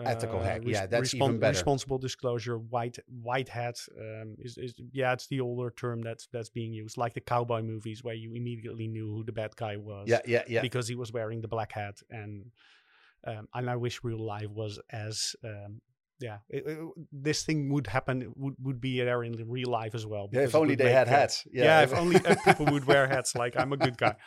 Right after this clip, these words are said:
Speaker 1: <laughs>
Speaker 2: That
Speaker 1: Yeah,
Speaker 2: would
Speaker 1: that would
Speaker 2: really
Speaker 1: be,
Speaker 2: help.
Speaker 1: that would be either. But I, uh, but I agree with you. Eth-, uh, ethical hacker d-, j-, uh, does sound much better. Um,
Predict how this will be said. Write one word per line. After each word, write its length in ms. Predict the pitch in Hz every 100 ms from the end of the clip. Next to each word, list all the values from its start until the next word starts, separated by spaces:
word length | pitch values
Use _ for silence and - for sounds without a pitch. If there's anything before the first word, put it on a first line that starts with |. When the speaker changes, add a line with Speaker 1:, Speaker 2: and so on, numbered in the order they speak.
| - -
Speaker 1:
<laughs> 280 | - -
Speaker 2:
That 80 | 135
Speaker 1:
Yeah, 100 | 135
Speaker 2:
would 60 | 131
Speaker 1:
that 60 | 123
would 60 |
Speaker 2:
really 180 | 135 127
Speaker 1:
be, 40 | 117
Speaker 2:
help. 180 | 110 113
Speaker 1:
that 180 | 123 131
would 100 | 117
be 120 | 120
either. 180 | 107 98
But 200 | 117 120
I, 280 | 127 123
uh, 240 | 117 113 113
but 160 | 127
I 80 | 135
agree 240 | 135 135 147
with 180 | 135
you. 100 | 131 135
Eth-, 200 | 131 - 123
uh, 180 | 113 113 -
ethical 380 | 131 123 123
hacker 320 | 107 113 107 107
d-, 220 | 107 110
j-, 120 | 113
uh, 420 | 110 110 - 104 104
does 240 | 107 110
sound 240 | - 95 104
much 240 | 98 92
better. 220 | 101 92 90 - - - - -
Um, 200 | 139 147